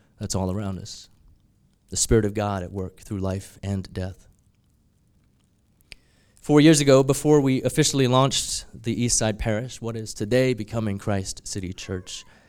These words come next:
we were, as we are today, a motley collection of folks. Some brand new to D C, others locals, longtime residents.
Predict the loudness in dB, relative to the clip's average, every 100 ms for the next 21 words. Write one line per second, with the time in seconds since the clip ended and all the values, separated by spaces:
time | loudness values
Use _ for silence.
0 | _ _ _ _ 2 4 8 8 8 6
1 | 2 -8 -6 -2 2 2 2 -2 -2 -4
2 | -8 -18 _ _ _ _ -2 2 2 0
3 | -2 -4 -4 -8 -10 -8 -10 -12 -14 -20
4 | -20 _ _ _ _ _ _ _ _ _
5 | _ _ _ _ 8 10 10 8 8 4
6 | 4 2 0 -2 -6 -12 _ _ _ _
7 | _ _ _ _ _ _ -6 -2 0 0
8 | 0 0 0 -4 -4 -12 -18 _ _ _
9 | -8 -6 -4 -4 -4 -4 -6 -12 -16 -20